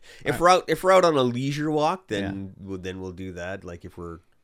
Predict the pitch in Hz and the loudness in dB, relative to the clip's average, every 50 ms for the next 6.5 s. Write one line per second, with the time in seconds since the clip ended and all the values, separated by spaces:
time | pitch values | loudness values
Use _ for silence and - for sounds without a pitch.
0 | _ _ _ _ 95 87 80 82 85 87 85 82 - 85 78 - - 87 85 80 | _ _ _ _ -14 -12 -10 -10 -8 -10 -10 -12 -12 -16 -16 -14 -14 -14 -14 -12
1 | 85 87 85 85 82 82 80 76 76 76 73 76 82 92 - - - - - 117 | -10 -10 -10 -10 -10 -12 -12 -12 -12 -12 -12 -12 -14 -16 -14 -14 -8 -6 -6 -6
2 | 110 110 120 110 - 123 123 113 104 110 107 - - - - - 113 117 117 120 | -4 -4 -6 -4 -2 0 2 4 4 2 0 -2 -8 -12 -4 -2 -2 2 4 2
3 | 120 117 117 113 110 104 117 110 - 110 110 110 113 110 98 101 92 95 98 - | 4 4 2 2 2 0 -4 -2 2 2 2 2 0 -2 -2 -2 -2 -2 -2 -4
4 | 90 90 - - 92 90 82 92 90 87 95 95 92 85 85 92 92 - - - | -6 -8 -6 -8 -10 -10 -10 -12 -12 -10 -10 -10 -10 -10 -10 -10 -10 -10 -12 -20
5 | - _ - 147 147 135 135 120 113 131 160 180 - 269 - - 233 214 175 151 | -12 _ -2 -2 -2 0 -4 -4 -4 -4 -6 -6 -6 -8 -6 -4 -2 -2 -2 0
6 | 151 151 139 131 123 120 117 110 - | 2 4 4 4 4 2 -2 -4 -8